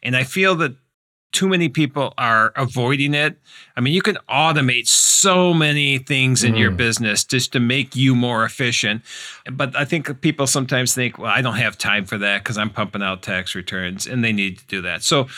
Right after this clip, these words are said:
Speaker 1: just technology change in general is, is really the biggest. The, the, you know, dealing with people and talking about their businesses and advising them from a, you know, one-on-one standpoint, I mean, that's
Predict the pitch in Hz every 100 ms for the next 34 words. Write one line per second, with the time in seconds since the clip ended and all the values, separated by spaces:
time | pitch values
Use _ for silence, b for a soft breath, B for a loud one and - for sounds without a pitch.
0 | B B B - 214 - - 196 139 127
1 | 120 143 131 143 131 - 123 120 120 107
2 | 110 101 101 104 101 101 107 120 107 -
3 | - 110 - 110 110 107 95 90 92 92
4 | 95 - 120 101 135 127 127 139 110 110
5 | 170 156 135 139 139 139 139 135 135 131
6 | 143 147 131 131 139 127 127 131 135 131
7 | 131 123 127 123 120 123 117 120 104 110
8 | 127 120 127 120 120 123 120 - B B
9 | B _ _ _ - 113 110 101 - -
10 | - 104 101 123 120 120 131 131 147 127
11 | 151 151 139 - - 277 233 349 330 -